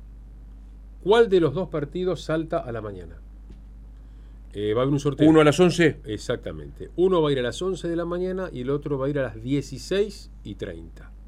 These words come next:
Speaker 1: El sábado, entonces, Pacífico de Cabildo con Sancinena y Comercial con Rosario Puerto Belgrano. Descansará Pacífico de Bahía Blanca en la jornada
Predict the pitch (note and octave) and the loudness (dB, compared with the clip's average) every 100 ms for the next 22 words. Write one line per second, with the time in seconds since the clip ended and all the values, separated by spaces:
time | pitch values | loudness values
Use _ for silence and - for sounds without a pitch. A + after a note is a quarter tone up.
0 | - - - - - - - - A#2+ C3+ | -18 -18 -18 -18 -18 -18 -18 -8 0 0
1 | C3+ A#3 A3 F3+ D#3 G#3 A3+ B3 - - | 4 4 6 4 2 2 0 -4 -8 -6
2 | D3 F#3 E3 D3+ C#3 C3+ C#3 E3+ D#3 C#3 | -6 -4 -6 -2 0 0 0 0 -2 -4
3 | B2 A2+ D3 C#3+ F#3 A3 A#3 B3 - A2+ | -4 -6 -6 -6 -4 -4 -4 -6 -10 -10
4 | C3+ B2+ B2 - E3+ D3 E3+ F#3 - A#2 | -6 -4 -4 -2 -4 -2 -2 -2 -6 -8
5 | A#2 - D3 B2+ C#3 C#3+ C#3 C#3 D#3+ C#3 | -8 -4 -4 -2 -4 -2 -2 -2 -2 -2
6 | A#2 A#2+ G#2 B2+ D3 B2+ A2+ C#3+ D3+ C3+ | -4 -6 -4 -4 -4 -4 -8 -8 -6 -6
7 | A#2 B2 C3+ B2 C3+ C3 C#3+ C#3+ - - | -4 -2 -2 -2 -4 -4 -6 -8 -14 -18
8 | - - A2+ A2+ - G#2+ C3 C3 | -20 -10 -4 -4 -6 -6 -4 -4